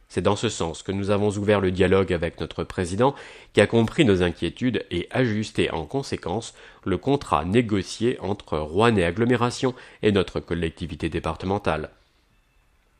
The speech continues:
Face à ce sentiment d'abandon éprouvé par de plus en plus de territoires et de personnes,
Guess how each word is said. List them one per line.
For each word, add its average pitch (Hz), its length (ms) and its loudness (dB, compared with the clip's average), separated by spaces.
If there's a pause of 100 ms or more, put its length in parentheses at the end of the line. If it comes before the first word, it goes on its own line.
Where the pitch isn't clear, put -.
(480)
Face 151 280 4
à - 60 6
ce 113 180 -4
sentiment 110 440 0
d'abandon 92 540 4
éprouvé 95 420 0
par 87 200 0
de 87 100 -2
plus 90 220 -6
en 82 100 -2
plus 113 220 -6
de 90 80 -2
territoires 92 540 -2
et 85 60 -6
de 87 100 -4
personnes, 123 500 0